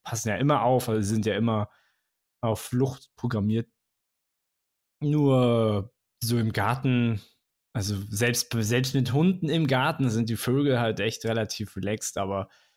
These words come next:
ich würde es eher empfehlen, so ganz ruhig, wirklich ganz sich irgendwo verstecken, hinlegen, hinsetzen und dann so gut wie gar nicht bewegen und dann, also, d-,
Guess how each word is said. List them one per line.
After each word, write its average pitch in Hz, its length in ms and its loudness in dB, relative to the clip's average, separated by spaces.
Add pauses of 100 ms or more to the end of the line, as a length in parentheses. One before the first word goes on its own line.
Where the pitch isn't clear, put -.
(360)
ich - 60 -8
würde 117 120 0
es 110 120 0
eher 117 160 2
empfehlen, 113 380 0
so 110 100 -2
ganz 110 280 0
ruhig, 117 640 0
wirklich 113 840 -4 (160)
ganz - 560 -4 (320)
sich 110 140 -4
irgendwo 113 360 0
verstecken, 117 600 -2
hinlegen, 117 460 2
hinsetzen 110 720 0
und 104 280 -2
dann 107 200 0
so 107 140 -2
gut 107 220 -4
wie 107 100 -2
gar 110 160 0
nicht 107 140 -2
bewegen 107 360 0
und 101 80 0
dann, 101 200 -2 (1160)
also, 139 460 2
d-, 143 180 -4